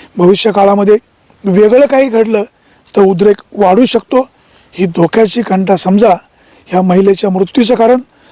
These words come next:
लवकर जरी समोर येणार असलं तरी बिबट्याचा बंदोबस्त लवकर करा. त्याचबरोबर तुम्ही बिबट्यांचं या ठिकाणी कुटुंब नियोजन करणार होते, नसबंदी करणार होते, काय झालं पुढं? त्याचा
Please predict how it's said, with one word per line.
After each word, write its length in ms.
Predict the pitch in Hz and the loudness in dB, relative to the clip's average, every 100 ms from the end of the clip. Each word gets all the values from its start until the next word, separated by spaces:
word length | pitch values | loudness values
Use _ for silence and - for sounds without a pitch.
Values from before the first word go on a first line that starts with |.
| _ | _
लवकर 260 | - 180 214 | -10 -4 -2
जरी 160 | 202 208 | 0 0
समोर 280 | 202 202 | -2 0
येणार 200 | 202 196 | 0 2
असलं 300 | 185 - 220 262 _ _ _ _ _ - | 0 0 -2 -2 _ _ _ _ _ -2
तरी 200 | 226 294 _ _ _ _ _ | 0 0 _ _ _ _ _
बिबट्याचा 500 | 185 190 - 254 269 | -4 -2 0 0 2
बंदोबस्त 460 | 247 233 240 226 226 | 0 2 2 0 0
लवकर 300 | 220 226 233 | 0 0 -4
करा. 180 | 226 254 - _ _ _ _ | -2 -4 -6 _ _ _ _
त्याचबरोबर 680 | 202 214 220 220 220 233 220 - _ _ _ - | -2 -2 0 0 2 2 0 -4 _ _ _ -6
तुम्ही 280 | 208 208 226 202 _ _ _ _ | -2 2 0 -2 _ _ _ _
बिबट्यांचं 680 | 196 202 - 226 208 233 220 202 _ _ _ _ - | -4 -4 -2 -2 2 0 0 -4 _ _ _ _ -4
या 100 | 208 | -2
ठिकाणी 560 | 196 202 214 214 208 214 - _ _ | -2 -2 -2 0 -2 -4 -10 _ _
कुटुंब 320 | - 190 226 226 | -8 -2 2 2
नियोजन 360 | 220 214 208 | 2 2 0
करणार 280 | 202 196 196 | -2 -2 -2
होते, 360 | 180 185 180 180 _ _ _ - | -2 -2 -4 -6 _ _ _ -2
नसबंदी 520 | 202 220 214 202 202 | 0 0 0 0 0
करणार 320 | 196 185 180 | -2 0 0
होते, 340 | 170 175 170 180 _ - - _ - | -2 -4 -6 -8 _ -20 -20 _ -6
काय 200 | - 208 | -2 0
झालं 220 | 202 220 | 2 0
पुढं? 240 | 202 208 233 _ _ _ _ _ _ _ _ _ - - | -2 -8 -8 _ _ _ _ _ _ _ _ _ -20 -4
त्याचा 220 | 208 190 | -4 -2